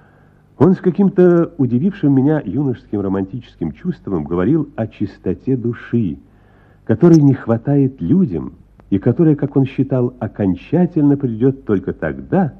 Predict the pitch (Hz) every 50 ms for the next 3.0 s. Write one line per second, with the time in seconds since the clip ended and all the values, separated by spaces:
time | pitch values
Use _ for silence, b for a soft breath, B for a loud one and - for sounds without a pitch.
0 | - b b b b b b b b b b - - 113 101 90 85 95 90 -
1 | - - - - - 202 196 151 107 76 71 - - - - _ _ _ _ _
2 | - - 98 101 - - - - 180 170 131 95 82 90 87 82 82 78 71 67